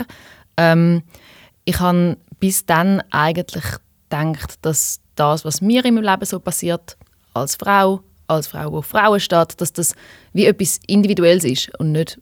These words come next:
mega Struktur hat. Und dann, ähm, so Mitte zwanzig, habe ich dann langsam angefangen zu realisieren, ah nein, anderen Leuten geht's auch so. Es hat Struktur und man kann sich dagegen einsetzen. Und zwar auf eine Art, die nicht nur wichtig ist,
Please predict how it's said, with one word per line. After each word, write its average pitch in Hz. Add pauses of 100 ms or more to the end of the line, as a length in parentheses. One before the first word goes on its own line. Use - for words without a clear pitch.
mega 156
Struktur 156
hat. - (160)
Und 151 (420)
dann, 165 (500)
ähm, 160
so 165
Mitte 175
zwanzig, 156
habe 156
ich 156
dann 156
langsam 151
angefangen 147
zu 151
realisieren, 151
ah 180
nein, 165
anderen 175
Leuten 151
geht's 160
auch 156
so. 170 (220)
Es -
hat 156
Struktur 170
und 151
man 135
kann 156
sich 151
dagegen -
einsetzen. 160
Und 160
zwar 160
auf -
eine 175
Art, 175
die 156
nicht 160
nur 165 (500)
wichtig 262
ist, 233